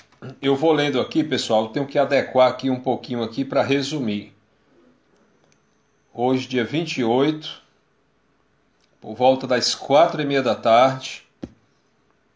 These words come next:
os policiais de Reriutaba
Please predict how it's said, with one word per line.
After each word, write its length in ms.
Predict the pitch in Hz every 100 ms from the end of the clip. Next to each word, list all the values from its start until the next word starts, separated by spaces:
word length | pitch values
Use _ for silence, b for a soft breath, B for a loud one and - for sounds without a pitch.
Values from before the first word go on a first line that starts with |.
| _ _ _ _ _ _ _ _ _ _ _ -
os 160 | 110 -
policiais 760 | 131 123 117 123 127 131 -
de 120 | -
Reriutaba 1000 | 135 143 139 113 123 117 127 123 139 147